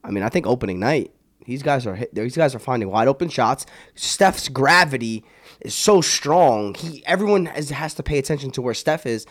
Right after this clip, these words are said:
These guys are gonna get wide open shots, and, and they clearly did, and they knocked it down. Like, I love Bjelica. He sat on the bench in Miami. I don't know why. I love that move. So, you know, if you, if you pass the ball, you move, you'll find open shots and layups in the, in the, in that Kerr offense. And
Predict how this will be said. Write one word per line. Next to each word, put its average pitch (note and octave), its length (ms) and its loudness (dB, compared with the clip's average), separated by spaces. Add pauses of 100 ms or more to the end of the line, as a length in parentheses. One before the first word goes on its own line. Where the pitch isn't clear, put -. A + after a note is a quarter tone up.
(200)
These F3+ 140 -10
guys G#3 240 -6
are F3+ 40 -4
gonna E3+ 120 0
get B2+ 100 -2
wide A#2+ 220 -4
open C#3 180 -6
shots, - 380 -6
and, B2 180 0
and D#3 180 6
they D#3+ 60 6
clearly F#3 380 4
did, G3 220 2 (200)
and A#2+ 100 -6
they C#3 80 2
knocked D#3+ 280 0
it C3+ 60 0
down. E3+ 260 0
Like, G#2 180 -4 (160)
I F3 140 -4
love A3 220 2
Bjelica. F#3 720 0 (220)
He A#3+ 100 -6
sat A3+ 200 -2
on G3+ 100 0
the D#3+ 60 0
bench E3 280 2
in C#3+ 80 -4
Miami. A2+ 400 -4
I D3+ 40 -2
don't G3+ 80 -2
know G#3+ 100 4
why. C#3+ 340 -4
I G#2+ 80 -6
love D3+ 260 -2
that G#2+ 160 -8
move. G2 300 -10 (180)
So, C3+ 440 4 (1200)
you G#2 80 -10
know, C3+ 280 -6 (640)
if - 140 -20
you, A2 100 -12 (160)
if - 220 -10
you C3+ 60 -8
pass D3+ 280 -2
the - 120 -10
ball, C3+ 320 2
you B2+ 160 -2
move, C3+ 360 -2
you'll C#3+ 200 2
find D3+ 320 0
open C#3+ 280 0
shots D3+ 340 -6
and C3+ 100 -4
layups A3+ 320 -4
in A#2 80 -4
the, A2+ 120 -2
in C3 120 2
the, C3 120 2
in C#3 120 6
that C#3+ 180 2
Kerr E3+ 160 0
offense. D#3 480 0
And B2 260 0